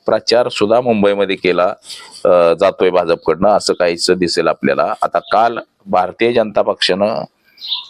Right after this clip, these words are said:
प्रचाराची सुरुवात सुद्धा मुंबईमधून केली, वरळीमधून. आणि मुंबईमधून संयुक्त सभा म्हणजे उद-, अ, जे एकनाथ शिंदे यांना जे सोबत घेतलेलं आहे, हे फक्त देखाव्यासाठी घेतलेलं आहे. त्यांची लोक सुद्धा जास्त निवडून आणली जाणार नाहीत.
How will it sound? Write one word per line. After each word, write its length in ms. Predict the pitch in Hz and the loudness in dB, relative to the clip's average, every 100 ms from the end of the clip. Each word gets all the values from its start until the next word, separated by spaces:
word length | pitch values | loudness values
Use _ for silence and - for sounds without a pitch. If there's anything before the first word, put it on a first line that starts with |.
| _ _ _ _ - | _ _ _ _ -2
प्रचाराची 640 | 120 120 - 156 156 156 | -2 0 0 0 0 -2
सुरुवात 460 | - 147 139 143 - | -2 2 2 2 0
सुद्धा 320 | 123 131 147 - - _ - | 0 0 0 -2 -20 _ -2
मुंबईमधून 880 | 104 123 135 135 131 127 113 107 101 | 2 2 2 2 2 2 0 0 -2
केली, 200 | 90 80 | -2 0
वरळीमधून. 640 | 90 95 87 80 76 80 127 - - _ _ - | 2 2 0 -2 -2 -2 -4 -10 -20 _ _ -4
आणि 340 | 117 123 143 | 0 0 0
मुंबईमधून 760 | 147 127 123 135 160 151 127 135 | 0 0 2 2 2 0 0 -2
संयुक्त 540 | 135 127 131 143 - | 0 0 2 0 0
सभा 320 | 135 - 110 110 | -2 0 0 0
म्हणजे 220 | 113 120 | 0 2
उद-, 400 | 117 113 113 - | 2 0 0 2
अ, 240 | 90 87 82 _ - - - 90 | 4 2 0 _ -20 -18 -4 0
जे 160 | 120 - | 0 0
एकनाथ 360 | 107 110 135 156 | -2 -2 0 0
शिंदे 380 | - 135 123 131 | 0 0 2 2
यांना 280 | 123 113 120 | 2 2 0
जे 160 | 135 | 0
सोबत 340 | 135 120 110 123 | 0 2 2 2
घेतलेलं 480 | 113 98 87 87 | 2 0 2 2
आहे, 260 | 85 80 92 | 0 0 -2
हे 200 | 98 110 135 | 0 -2 0
फक्त 320 | 123 _ - | -6 _ -4
देखाव्यासाठी 760 | 120 117 107 104 110 107 101 | 0 0 2 2 2 0 0
घेतलेलं 420 | 104 90 - 80 87 | 0 0 0 0 -2
आहे. 80 | |
त्यांची 380 | 101 101 95 - | -2 -4 -2 -2
लोक 320 | 104 104 92 | 0 0 -2
सुद्धा 220 | 90 98 113 | 0 0 2
जास्त 300 | 110 - 104 | 0 0 -2
निवडून 320 | 104 98 95 | 0 0 0
आणली 240 | 92 87 87 | -2 0 0
जाणार 300 | 87 80 78 | 0 -2 -4
नाहीत. 140 | 87 | -4